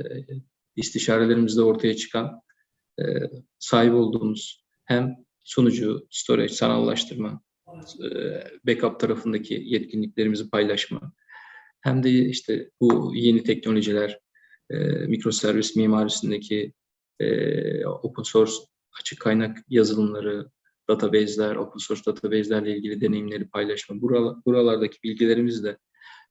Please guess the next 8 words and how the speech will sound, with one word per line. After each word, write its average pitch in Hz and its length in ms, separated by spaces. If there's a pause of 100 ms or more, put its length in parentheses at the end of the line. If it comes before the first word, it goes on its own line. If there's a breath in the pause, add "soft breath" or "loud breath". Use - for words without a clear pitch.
e, 123 280
insanlarla 127 560
paylaşma 117 460
adına 127 360
Medium'da 120 440
yazılar 117 380
yazmaya 104 440
başladılar. 104 560